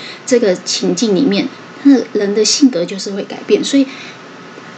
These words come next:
不只是从小到大的个性会改变，呃，年轻的时候到老的时候，年纪，呃，个性会改变。里面举例一个，就是说我们的环境甚至就像刚才讲的变色龙一样，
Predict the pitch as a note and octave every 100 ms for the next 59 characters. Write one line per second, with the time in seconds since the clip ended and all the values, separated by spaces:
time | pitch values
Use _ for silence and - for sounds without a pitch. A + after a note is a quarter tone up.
0 | - E4+ - G3 C#4 C4 - A#3 G#3+ A3+
1 | A3 G3+ F#3+ G3 F#3 G3 F#3+ F#3 - -
2 | G3+ - - - - - G#3 G3 F#3+ F#3+
3 | G#3 A3+ C#4+ C#4 A#3 G#3+ A3 A#3 G#3 -
4 | - G3 G3+ G#3 F#3+ G3 G3 - - G#3
5 | G3 C4 A3+ G#3 G3+ - - - - -
6 | - - G3+ G#3 D4 C4+ G3+ G#3 A3+ G#3
7 | F3+ G#3 G#3 G#3+ F#3+ F#3+ F#3+ G#3 - -
8 | - - G3+ C#4+ B3+ - C#4+ B3+ C4 A#3
9 | A#3 A3+ G#3+ G#3 G#3+ F#3 - - - A3+
10 | G3+ - G3+ D#3 C#3 C3+ G#3